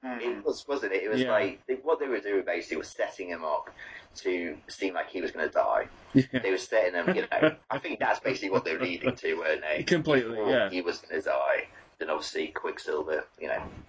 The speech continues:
Speaker 2: took the bullet.
Speaker 1: When he put his shirt on, he actually, he actually put on, like, the sort of homely shirt to prove he was home
Speaker 2: Yeah.
Speaker 1: now, therefore he's
Speaker 2: Oh, yeah,
Speaker 1: a real
Speaker 2: yeah, yeah, yeah. Yeah, it's a real man. It's an
Speaker 3: Yeah.
Speaker 2: everyman.
Speaker 3: He's an every-, he's,
Speaker 2: Um,
Speaker 3: yeah, he's John Everyman. <laughs>
Speaker 2: But it's like, and I know he got, he wasn't happy, was he? Was it Jer-,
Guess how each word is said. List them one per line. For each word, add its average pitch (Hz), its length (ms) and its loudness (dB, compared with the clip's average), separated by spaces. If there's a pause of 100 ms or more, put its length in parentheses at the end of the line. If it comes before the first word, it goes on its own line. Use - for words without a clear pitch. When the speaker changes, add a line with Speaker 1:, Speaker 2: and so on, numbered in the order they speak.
Speaker 2:
took - 120 -10
the - 60 -12
bullet. - 260 -2
Speaker 1:
When 240 100 -6
he - 80 -12
put - 120 -8
his - 100 -10
shirt - 180 -4 (160)
on, 120 220 4 (100)
he 135 100 -8
actually, 156 280 -4
he 165 120 -4
actually 165 260 -2
put - 180 -4
on, 147 140 -2
like, 147 180 -4
the 143 240 -2
sort - 200 -4
of - 80 -12
homely 135 300 -4
shirt 120 420 0
to - 60 -14
prove 117 220 -6
he 120 100 -4
was 120 160 -4
home 131 200 -4
Speaker 2:
Yeah. 87 240 -2
Speaker 1:
now, - 140 -4
therefore 190 320 0
he's 131 100 -2
Speaker 2:
Oh, 90 40 2
yeah, 165 120 2
Speaker 1:
a - 40 0
real - 80 0
Speaker 2:
yeah, - 80 6 (160)
yeah, 156 80 6 (180)
yeah. - 80 4 (160)
Yeah, - 120 -6
it's 92 100 -8
a 110 60 -4
real 107 180 -2
man. 101 180 0
It's 101 100 -6
an 120 60 -6
Speaker 3:
Yeah. - 60 0
Speaker 2:
everyman. 110 460 2 (120)
Speaker 3:
He's 156 180 4
an 165 60 6
every-, 147 240 2
he's, 160 200 2
Speaker 2:
Um, 196 60 0
Speaker 3:
yeah, 143 200 8
he's 131 100 6
John 160 220 8
Everyman. 107 520 4
<laughs> 143 600 6 (160)
Speaker 2:
But 156 340 4
it's - 160 -10
like, 160 320 2 (360)
and 139 100 2
I 156 140 2
know 170 180 4
he 156 80 -2
got, 131 320 2 (300)
he 131 140 -2
wasn't 123 240 0
happy, 127 260 -2
was 92 180 0
he? 80 200 0
Was 78 160 -2
it - 120 -8
Jer-, 87 220 2